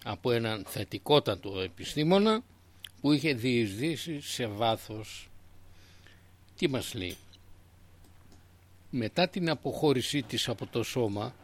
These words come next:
γράφει στο περιδιέ της Α έξι, «προσίζει γάρ σύμφορον το ασύμφορο, το δε ασύμφορον πολεμεί και μάχεται και διαλάσει απαλλήλων.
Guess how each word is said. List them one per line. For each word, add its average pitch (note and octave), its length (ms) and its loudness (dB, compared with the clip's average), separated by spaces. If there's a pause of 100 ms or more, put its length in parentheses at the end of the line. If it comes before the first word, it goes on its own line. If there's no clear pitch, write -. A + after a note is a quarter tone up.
(680)
γράφει B2 640 4 (600)
στο - 240 -2
περιδιέ A#2+ 640 2
της C3+ 240 -6
Α C3 260 -2
έξι, A#2+ 420 0 (800)
«προσίζει B2 1080 -2
γάρ C3 500 0 (120)
σύμφορον C3 1120 2
το C3 140 2
ασύμφορο, A#2+ 1000 0 (600)
το A2+ 120 -2
δε D#3+ 220 4
ασύμφορον C3+ 920 0
πολεμεί A2+ 500 0
και B2 180 -2
μάχεται A2 760 -4
και A#2 240 -4
διαλάσει A#2 800 -2
απαλλήλων. A2+ 760 0